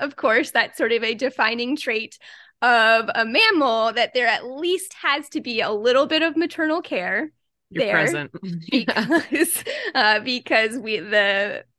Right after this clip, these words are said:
Speaker 1: mothers provide milk. So you won't find mammals in this group, but Casey, are there any, whether it's an individual species or groups of animals, anything like that, that jumps to the front of your mind when you think about animals that don't provide care to their offspring?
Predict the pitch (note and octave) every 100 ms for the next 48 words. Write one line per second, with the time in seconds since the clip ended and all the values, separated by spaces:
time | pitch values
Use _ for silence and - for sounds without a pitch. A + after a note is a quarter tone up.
0 | _ _ - - _ A#3+ G#3+ G#3+ B3 -
1 | G#3 G3 A#3+ C#4 A3+ - - _ _ _
2 | - C4+ G#3 G3 G#3 - - - A3 A3+
3 | B3+ E4 E4+ G#4 F#4+ D#4+ C#4 C4+ C4 C4+
4 | B3 C4 C4 D4+ - C4 B3+ B3+ - B3
5 | B3 - B3+ - B3+ - A#3 A#3 A3 A#3+
6 | C4 C4+ C#4 - _ _ _ _ _ _
7 | _ _ - A3+ A#3 G#3+ - A#3 A#3 G#3+
8 | A3 G#3+ G#3+ - F4 E4+ E4+ C#4+ A3+ G#3+
9 | D4 B3 D4 B3 A#3 A3+ A3+ - B3 A#3+
10 | B3 A#3 A3 G3+ F3+ G#3+ A3 G3+ A3 -
11 | G#3+ G#3 G3 G3+ G3 G3 G3 G3 C#4 G3
12 | G#3 G3 - G3 E3 G3+ F#3+ F#3+ F#3 -
13 | - - F3+ - B3+ B2 B3+ - - -
14 | B3+ - - - - - - C#4+